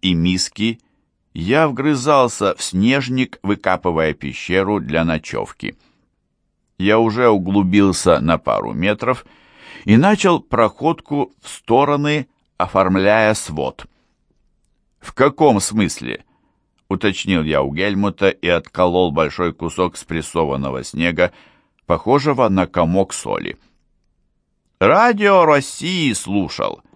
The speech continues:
перечислял Гельмут, поочередно загибая пальцы. «Новости Ставрополья слушал,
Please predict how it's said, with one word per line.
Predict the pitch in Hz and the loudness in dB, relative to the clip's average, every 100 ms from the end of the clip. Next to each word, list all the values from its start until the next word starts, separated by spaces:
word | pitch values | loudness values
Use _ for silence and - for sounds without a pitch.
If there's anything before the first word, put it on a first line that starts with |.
| _ _ _ _ | _ _ _ _
перечислял | 101 95 87 98 - 87 | 0 0 0 -2 0 0
Гельмут, | 76 80 80 78 87 82 - | 0 -2 -2 -2 -4 -6 -8
поочередно | - 85 - 87 85 80 80 78 | 0 0 0 -2 -2 -2 -2 -4
загибая | 82 80 76 62 - | -4 -6 -4 -4 -6
пальцы. | - 67 69 - 98 - _ _ _ - - - | -4 -2 -2 -6 -8 -8 _ _ _ -20 -20 -8
«Новости | 165 202 196 180 170 - 156 | 0 2 4 4 2 0 -2
Ставрополья | - 135 123 110 92 82 85 90 107 | 0 2 4 2 2 0 0 2 0
слушал, | - 127 127 - 135 | 0 -6 -4 -4 -6